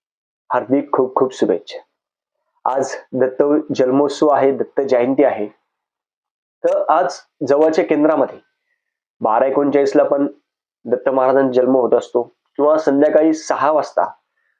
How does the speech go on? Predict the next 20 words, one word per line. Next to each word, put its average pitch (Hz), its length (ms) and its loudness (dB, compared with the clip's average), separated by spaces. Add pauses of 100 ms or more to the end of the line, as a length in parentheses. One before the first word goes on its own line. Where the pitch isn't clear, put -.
(160)
जवळच्या 131 360 2
दत्त 131 300 0
मंदिरामध्ये 143 540 2
पण 156 200 -2 (320)
जन्म 131 360 2 (160)
उत्सव 139 340 -2
होत 120 260 0
असतो. 101 260 -6
त्या 123 140 0
दोन्ही 135 360 2
काळामध्ये 143 440 2
तुम्ही 147 340 2 (520)
जवळच्या 139 340 2
केंद्रामध्ये 151 500 2
पण 156 220 -2
जावं 139 360 4
आणि 147 180 4
मंदिरामध्ये 143 560 2
पण 131 200 -2
जावं. 85 220 -4